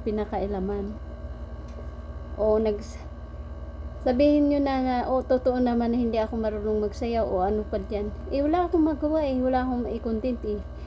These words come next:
Eh, kailangan mong mag-, mag-upload ng mga video. O, diba? Kung ano-ano. O, lahat gagawin ko kung anong maisip ko.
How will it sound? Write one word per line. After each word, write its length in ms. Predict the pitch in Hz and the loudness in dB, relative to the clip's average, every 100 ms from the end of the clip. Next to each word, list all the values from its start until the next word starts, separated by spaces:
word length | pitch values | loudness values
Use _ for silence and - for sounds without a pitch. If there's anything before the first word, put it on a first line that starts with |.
| - | -4
Eh, 80 | 220 | 0
kailangan 480 | 247 233 233 233 226 | 4 4 4 4 4
mong 180 | 247 247 | 4 4
mag-, 240 | 214 190 - 208 | 2 0 -4 -2
mag-upload 560 | 214 190 196 240 254 | 0 0 -2 0 0
ng 180 | 233 220 214 | 2 2 0
mga 200 | 202 196 185 | 0 0 -2
video. 400 | 190 190 240 240 - - - - - - | -4 -2 0 -2 -6 -12 -10 -10 -10 -8
O, 240 | 220 208 202 | -2 0 0
diba? 320 | - 202 240 247 233 | -2 2 2 0 -4
Kung 160 | 233 202 | 0 0
ano-ano. 720 | 190 214 208 202 208 233 233 - - - - - - | 2 4 4 4 4 2 0 -4 -10 -10 -12 -8 -4
O, 160 | 220 202 - - - - - - - - - - | -2 -4 -8 -10 -10 -10 -10 -10 -10 -10 -8 0
lahat 320 | 285 320 320 - - | 4 4 2 -4 -4
gagawin 400 | 220 208 247 262 | -2 4 6 6
ko 160 | 226 190 | 4 0
kung 80 | 208 | 0
anong 240 | 214 214 | 0 0
maisip 400 | 208 226 - 269 - 240 | 0 -2 -4 -8 -8 -6
ko. 160 | 220 | -6